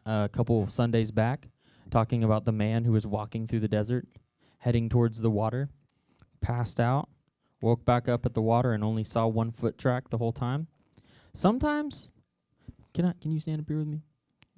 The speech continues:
Would you mind standing? Yeah, you, come on. Come on. Sometimes God is gonna be right here with you. He's gonna be like, "All right, hey, you know, I got you. Come on, let's go. We're gonna walk this way. I got you. We're gonna head this way. You good?"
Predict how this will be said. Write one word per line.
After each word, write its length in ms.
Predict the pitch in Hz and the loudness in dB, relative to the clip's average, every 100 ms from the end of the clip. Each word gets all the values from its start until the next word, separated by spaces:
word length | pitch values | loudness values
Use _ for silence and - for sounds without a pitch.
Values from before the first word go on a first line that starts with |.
| 151 | -10
Would 100 | 143 | -4
you 60 | 147 | -2
mind 180 | 143 | -4
standing? 260 | 139 151 147 | -2 -4 -2
Yeah, 420 | 240 392 381 311 185 - _ | -4 -4 -6 -6 -6 -10 _
you, 380 | 147 320 403 339 - | -6 0 2 2 0
come 100 | 381 | -4
on. 180 | 415 214 _ _ _ _ - _ _ | -8 -12 _ _ _ _ -20 _ _
Come 140 | - 453 523 494 440 | -6 -4 -4 -4 -4
on. 200 | 277 104 - _ _ | -4 -6 -12 _ _
Sometimes 680 | - 180 202 208 147 127 117 | -4 -2 0 2 2 0 -2
God 300 | 143 143 151 | 2 2 2
is 100 | 127 | 0
gonna 160 | 139 127 | -2 2
be 160 | 123 | 4
right 160 | 120 110 | 4 4
here 160 | 107 | 2
with 160 | 90 87 | -2 -4
you. 80 | 87 | -8
He's 80 | 92 | -10
gonna 160 | 90 | -10
be 80 | 80 | -10
like, 100 | 330 | -8
"All 120 | 403 | -8
right, 100 | 339 | -4
hey, 140 | 214 302 | -4 -4
you 160 | 139 | -6
know, 160 | 175 - | -8 -8
I 100 | 190 | -8
got 220 | 269 277 | -10 -10
you. 80 | 214 | -10
Come 160 | - 285 | -8 -8
on, 100 | - _ | -12 _
let's 120 | 190 | -6
go. 160 | - 196 - | -2 -2 -2
We're 100 | 175 | -2
gonna 120 | 185 | 0
walk 160 | 180 180 | 0 -2
this 120 | 160 | -2
way. 140 | 147 156 _ _ | -4 -4 _ _
I 80 | 135 | -4
got 160 | 135 | -2
you. 120 | 127 127 _ - - _ - | -2 -6 _ -20 -20 _ -16
We're 100 | 143 | -6
gonna 60 | |
head 120 | 147 139 | -4 -2
this 180 | 143 | -2
way. 140 | 123 123 - _ _ - | -4 -4 -8 _ _ -8
You 100 | 131 | 0
good?" 180 | 160 - | 2 2